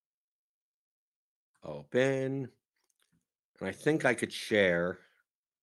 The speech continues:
two screens at once, maybe. Let's see. Can I hit the share button? No, I could slot. Okay, I ca-, I could s-, I have to stop and switch it.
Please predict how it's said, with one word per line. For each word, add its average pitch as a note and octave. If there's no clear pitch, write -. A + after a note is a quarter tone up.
two G3+
screens B2
at E2+
once, A#2
maybe. D3
Let's -
see. -
Can E2+
I -
hit G2
the A2
share G#2
button? A#2+
No, F#2
I E2+
could F#2+
slot. G#2
Okay, -
I E2
ca-, G#2
I G2+
could G2
s-, -
I G#2+
have G2+
to -
stop A#2
and F#2
switch -
it. -